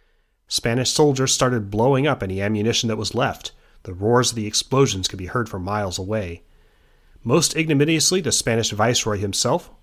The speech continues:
Juan José de Samano, dressed up as a poor Indian in a poncho and a dirty hat, and slinked out of the capital toward the hills.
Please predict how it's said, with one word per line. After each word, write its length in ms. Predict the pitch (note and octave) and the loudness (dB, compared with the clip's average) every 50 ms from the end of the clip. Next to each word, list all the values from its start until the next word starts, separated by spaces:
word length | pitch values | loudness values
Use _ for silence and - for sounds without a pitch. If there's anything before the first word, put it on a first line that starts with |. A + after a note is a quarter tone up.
| _ - | _ -14
Juan 280 | - - G#2+ G#2+ A#2 A#2 | -6 -4 -2 0 0 -2
José 500 | G#2+ - - G#2 - - B2 A2+ A#2+ A2 | -4 -4 -4 -2 0 0 2 2 0 0
de 100 | G#2+ G#2 | -2 -2
Samano, 640 | F#2+ - - G2+ F#2 A#2 C#3+ B2 G2+ G2 B2 C#3 - - - - - - _ _ _ | -2 -2 -2 -2 -2 0 0 0 0 -2 -2 -4 -8 -14 -20 -20 -20 -20 _ _ _
dressed 280 | - - B2+ D#3+ D3 - | -2 0 0 0 2 0
up 120 | G3+ F3+ | 0 0
as 80 | F#3+ F3 | 0 -2
a 60 | F#3 | -2
poor 260 | C3+ - E3 D#3 D3 | -2 0 0 0 2
Indian 420 | B2+ C3 D#3+ G3 D3+ A2+ F2+ F2 F2 | 2 2 2 2 0 -2 -4 -6 -6
in 100 | G2 G#2+ | -6 -6
a 60 | G#2 | -6
poncho 500 | - - C3 D#3+ F3+ - - - F2+ F#2 | -4 -2 -2 -2 -2 -2 -4 -6 -4 -4
and 80 | G#2 | -4
a 80 | A2+ G#2+ | -4 -2
dirty 300 | F#2+ A2 G#2 A#2 B2 A2+ | 0 0 0 0 0 -2
hat, 340 | F#2+ A#2+ C#3 A2 F#2+ - - _ _ _ _ _ - | 0 0 0 -2 -2 -6 -14 _ _ _ _ _ -10
and 140 | - D#3+ D3+ | -8 -4 -2
slinked 400 | - - - - D#3+ C#3+ C3+ B2+ | 0 0 0 2 2 0 2 0
out 120 | G#2+ G#2 | -2 -2
of 60 | G2+ F#2+ | -2 -4
the 60 | F#2 | -6
capital 420 | - - B2 G#2 - - - F2+ - | -4 -4 -4 -4 -4 -10 -14 -14 -12
toward 220 | - - F#2+ E2 | -10 -10 -10 -10
the 60 | D#2+ E2+ | -12 -8
hills. 460 | - - G#2 F#2 E2+ D#2+ - - | -6 -6 -4 -4 -6 -6 -6 -6